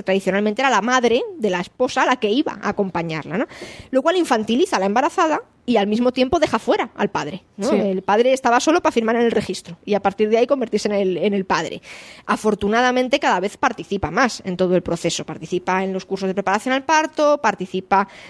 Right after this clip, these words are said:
Speaker 1: en la, en la ecografía, incluso participa en el parto si, si lo desea.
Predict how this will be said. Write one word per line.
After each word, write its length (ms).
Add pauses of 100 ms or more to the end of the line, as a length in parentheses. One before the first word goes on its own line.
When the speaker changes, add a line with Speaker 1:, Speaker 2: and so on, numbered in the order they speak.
(100)
Speaker 1:
en 300
la, 280
en 320
la 80
ecografía, 600
incluso 340
participa 400
en 80
el 80
parto 400
si, 420
si 140
lo 100
desea. 400